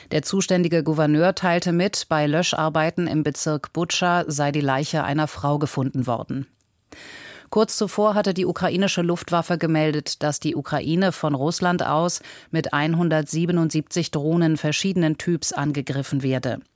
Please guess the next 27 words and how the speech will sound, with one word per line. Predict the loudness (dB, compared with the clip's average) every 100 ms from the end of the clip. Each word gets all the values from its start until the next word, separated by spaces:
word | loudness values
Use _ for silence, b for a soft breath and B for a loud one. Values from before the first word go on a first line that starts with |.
| B B B B B 0
Offiziellen | 0 0 0 2 2
Angaben | 2 2 4 2 2
zufolge | -2 -2 0 2 0 0
wurden | 0 0
dabei | 0 0
zwei | -2 0 0 2
Menschen | 2 0 0 -2
in | 0 -2
der | 0
Stadt | -2 -2 -4 -2
Charkiw | -2 0 -2 -4 -6
verletzt. | -6 -4 -2 -4 -6 -8 -16 _ _ _ _ _ _ -20 B B B B B -2
Das | 0
russische | 2 0 2 0
Verteidigungsministerium | 0 -2 2 0 2 2 2 2 2 2 0 2 2 2
in | 4
Moskau | 4 4 2 0 2
meldete | 2 2 2 0 0 0
den | 0 0
Abschuss | 0 0 0 0 -2
von | -2 0
einhundertachtundzwanzig | 0 0 2 2 2 0 0 -2 -2 -2 -2 -2 0 -2 -2 -4
ukrainischen | -4 -2 0 0 0 0 -2
Drohnen | 0 2 4 4 4
während | 2 2 0
der | 2
Nacht. | 2 0 -4 -10